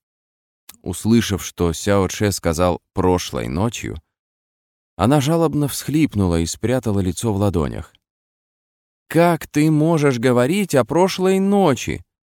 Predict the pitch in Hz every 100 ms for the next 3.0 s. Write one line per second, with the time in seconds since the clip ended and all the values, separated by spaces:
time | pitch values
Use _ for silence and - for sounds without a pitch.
0 | _ 127 139 - 196 190 - 180 175 151
1 | 165 214 202 160 151 143 156 190 170 180
2 | 185 - 143 143 165 180 160 110 87